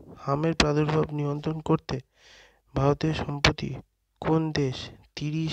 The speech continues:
হাজার ডোজ হোম, হাম ও রুবেল ভ্যাকসিন সরবরাহ করেছেন? এটা হবে মালদ্বীপ। হামের প্রভাব নিয়ন্ত্রণ করতে ভারত সম্প্রতি কোন দেশে তিরিশ হাজার ডোজ হাম ও রুবেল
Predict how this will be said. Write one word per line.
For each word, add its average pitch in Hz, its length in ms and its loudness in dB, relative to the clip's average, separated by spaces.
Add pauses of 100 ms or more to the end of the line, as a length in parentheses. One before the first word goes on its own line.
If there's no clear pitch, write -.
(120)
হাজার 143 280 0 (160)
ডোজ 143 200 4 (280)
হোম, 139 240 -4 (600)
হাম 147 240 4 (140)
ও 151 40 6 (120)
রুবেল 147 300 6 (100)
ভ্যাকসিন 147 400 -2 (240)
সরবরাহ 135 440 0 (120)
করেছেন? 151 320 0 (1040)
এটা 127 180 0
হবে 135 160 0 (120)
মালদ্বীপ। 123 400 -2 (180)
হামের 143 380 2
প্রভাব 143 300 2 (120)
নিয়ন্ত্রণ 151 420 -6
করতে - 260 -12 (180)
ভারত 135 340 -6
সম্প্রতি 156 400 -10 (140)
কোন 165 140 -2 (140)
দেশে 135 240 -2 (640)
তিরিশ 151 320 -8
হাজার 156 220 -8 (160)
ডোজ 151 240 -6 (1400)
হাম 139 240 -6 (160)
ও 147 40 -6 (800)
রুবেল 139 400 -10